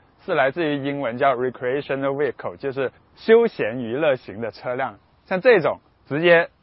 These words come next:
在车上面可以睡觉、可以做饭的，一定是真实的、如假包换的R V。但是R V这个词呢，又在大概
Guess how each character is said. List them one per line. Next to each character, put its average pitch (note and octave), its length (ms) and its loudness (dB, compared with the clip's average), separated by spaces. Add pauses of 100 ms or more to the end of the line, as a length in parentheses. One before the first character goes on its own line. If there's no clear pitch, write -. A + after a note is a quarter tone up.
在 F#3 160 0
车 D#3+ 200 -2
上 E3+ 120 -2
面 D#3 120 -4
可 C#3+ 140 -6
以 C#3 80 -2
睡 D3 240 -2
觉、 C3+ 220 2
可 B2+ 100 -8
以 A2 60 -8
做 C3+ 200 -2
饭 B2+ 300 -4
的， F#2+ 100 -14 (100)
一 B2+ 180 -6
定 F3+ 260 -4
是 C3+ 320 -8 (400)
真 F#3+ 260 2
实 G#2+ 300 -12
的、 G#2+ 160 -6 (320)
如 C#3+ 160 -2
假 D3 180 2
包 C3+ 200 0
换 C#3+ 160 -6
的 A2+ 80 -8
R B2+ 240 -6
V。 B2+ 200 -6 (280)
但 A3 100 2
是 G3+ 80 -6
R F#3 240 0
V F#3+ 140 0
这 G#3 80 0
个 F#3+ 80 2
词 - 240 -8
呢， B2+ 160 -6 (460)
又 F#3+ 360 4
在 D#3+ 440 6
大 E3+ 160 4
概 D#3 280 4